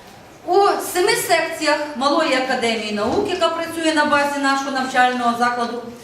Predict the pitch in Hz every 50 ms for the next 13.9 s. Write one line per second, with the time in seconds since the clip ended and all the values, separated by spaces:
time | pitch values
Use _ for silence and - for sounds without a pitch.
0 | - - - - 285 294 285 285 302 330 349 370 381 381 392 403 392 381 392 -
1 | - - - - - - - 190 180 247 247 240 240 240 240 254 269 269 269 -
2 | - - - 190 262 277 - 302 247 240 - - - - - - - - - -
3 | - - - 190 196 233 269 311 302 302 302 302 - - 202 214 190 170 - 160
4 | 156 151 147 - - - - - - - - - - - - - - - - -
5 | 320 381 403 453 440 440 - 381 349 320 320 311 311 339 392 - - - - -
6 | 247 302 339 - 294 330 339 349 - 403 403 359 349 359 - 247 226 226 - -
7 | - 277 262 269 285 302 311 415 440 403 - 294 294 294 302 320 302 302 285 262
8 | 254 226 226 226 226 226 196 180 180 175 190 220 277 - - - - - - -
9 | - - - - - - 247 285 294 359 359 349 302 254 269 277 247 247 254 254
10 | 247 254 - - 262 247 202 214 220 - 233 247 208 196 202 190 - - 196 180
11 | 180 165 160 165 208 247 277 277 349 359 403 415 440 - - - - - - -
12 | - - - - - 285 311 311 - - - - 349 349 349 339 302 294 269 262
13 | 247 247 247 247 - - 233 214 226 254 311 - - - 440 - -